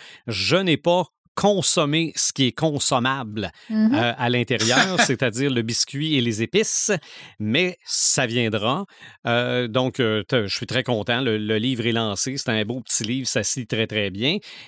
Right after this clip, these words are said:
Speaker 1: Et
Speaker 3: Oui.
Speaker 1: aussi, euh, ce qui m'allume de ce temps-là, puis on est dans le japonais depuis le début de l'épisode, c'est que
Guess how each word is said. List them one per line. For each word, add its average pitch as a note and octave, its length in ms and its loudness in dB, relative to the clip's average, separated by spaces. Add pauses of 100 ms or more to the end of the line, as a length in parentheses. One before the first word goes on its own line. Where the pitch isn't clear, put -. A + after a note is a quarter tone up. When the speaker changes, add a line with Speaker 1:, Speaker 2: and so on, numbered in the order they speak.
(160)
Speaker 1:
Et B3 200 4
Speaker 3:
Oui. E3+ 120 2
Speaker 1:
aussi, C4+ 600 0
euh, D3+ 60 -8 (320)
ce - 160 -2
qui D3 140 2
m'allume G#3+ 440 2
de D3 120 2
ce - 140 0
temps-là, C#3+ 360 0
puis D3 160 0
on A#2+ 120 2
est G#3+ 80 4
dans F#3 120 2
le B2 80 0
japonais C#3+ 560 0
depuis C3+ 300 0
le B2 80 0
début C3 420 0
de A2+ 120 -8
l'épisode, B2 680 -2 (420)
c'est - 360 2
que A3+ 400 0